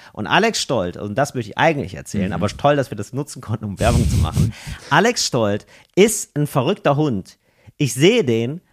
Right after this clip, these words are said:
Speaker 1: und er hat da sein Handy ohne Hülle.
Speaker 2: Das ist
Speaker 1: Und ich sag,
Speaker 2: insane.
Speaker 1: „Wieso hast du es ohne Hülle?“ Und er hat gesagt, „Naja, also es ist ja schon eigentlich ein schönes Handy und die Produktdesigner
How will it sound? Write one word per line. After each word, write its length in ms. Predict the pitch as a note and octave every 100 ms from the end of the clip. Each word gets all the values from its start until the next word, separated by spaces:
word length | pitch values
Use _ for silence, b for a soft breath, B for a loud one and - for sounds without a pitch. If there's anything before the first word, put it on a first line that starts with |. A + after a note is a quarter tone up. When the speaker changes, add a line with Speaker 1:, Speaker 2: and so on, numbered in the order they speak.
| _
Speaker 1:
und 100 | C3
er 120 | B2+ C3
hat 160 | G3
da 80 | E3
sein 160 | C3 A#2
Handy 420 | D#3+ E3 A2+ A#2+ _ -
ohne 360 | F3+ A3 D#3+
Hülle. 340 | D#3 D#3 D2+ -
Speaker 2:
Das 180 | - G#2
ist 200 | - -
Speaker 1:
Und 160 | G#2+ D3+
ich 60 | D3
sag, 140 | C#3+
Speaker 2:
insane. 140 | B2+ E3
Speaker 1:
„Wieso 160 | E3
hast 160 | D#3 D#3
du 20 |
es 160 | C#3+ -
ohne 180 | D3 C#3
Hülle?“ 380 | F3+ C3 A#2 B2
Und 160 | - A#2
er 60 |
hat 80 | B2+
gesagt, 280 | A#2+ A#2+ -
„Naja, 300 | G#2 C3+ D3
also 200 | A#2+ A2
es 140 | A2 -
ist 80 | A#2+
ja 120 | A2+
schon 240 | - C#3 C3
eigentlich 240 | A#2+ A#2+
ein 60 | A#2+
schönes 320 | - C#3 B2
Handy 360 | D#3+ E3+ C#3 C3 b b -
und 80 |
die 60 | A2
Produktdesigner 960 | - A2+ D#3 F#3 D3+ A#2 G#2+ G#2+ A#2+